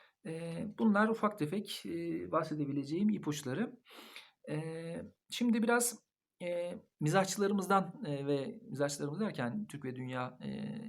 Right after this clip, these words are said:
mizahçılarından bahsetmek istiyorum. Çünkü, e, en nihayetinde insan çok fazla tavsiye seven bir varlık değil. E, kendi deneyimlerinden, e, yola çıkarak bir yol çizmeye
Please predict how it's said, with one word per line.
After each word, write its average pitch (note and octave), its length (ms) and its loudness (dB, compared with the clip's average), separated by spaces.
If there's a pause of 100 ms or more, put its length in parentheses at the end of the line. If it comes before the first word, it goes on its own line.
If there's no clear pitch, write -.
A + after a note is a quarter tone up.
mizahçılarından B2 760 -6
bahsetmek B2 400 -6
istiyorum. F#3+ 300 -2
Çünkü, G#3+ 440 0 (540)
e, C#3+ 100 0
en G3 200 2
nihayetinde E3 480 2
insan F#3+ 460 -2 (140)
çok G3 200 -2
fazla D#3 320 0
tavsiye D#3 400 2
seven D3+ 420 0
bir C#3+ 280 -4
varlık C3+ 420 0
değil. C3+ 240 -2 (540)
E, C#3 400 -4 (400)
kendi D#3+ 280 0
deneyimlerinden, C#3+ 800 2 (120)
e, C#3+ 520 -2 (360)
yola C3 260 -2
çıkarak C3 460 -2
bir B2 160 -6
yol B2+ 220 -2
çizmeye A2+ 600 -4